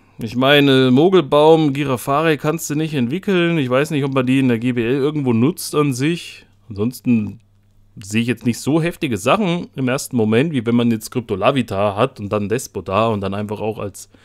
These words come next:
äh, Raid-Pokémon, äh, gut nutzbar, genauso wie Tarnel.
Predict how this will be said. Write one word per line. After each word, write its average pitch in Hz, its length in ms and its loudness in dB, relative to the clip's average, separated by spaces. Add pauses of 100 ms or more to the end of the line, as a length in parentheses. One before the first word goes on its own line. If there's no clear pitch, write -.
(460)
äh, 98 100 -2
Raid-Pokémon, 120 1160 2
äh, 110 40 -4
gut 123 240 -4
nutzbar, 131 420 0
genauso 113 320 -4
wie 98 100 -10
Tarnel. 127 580 -2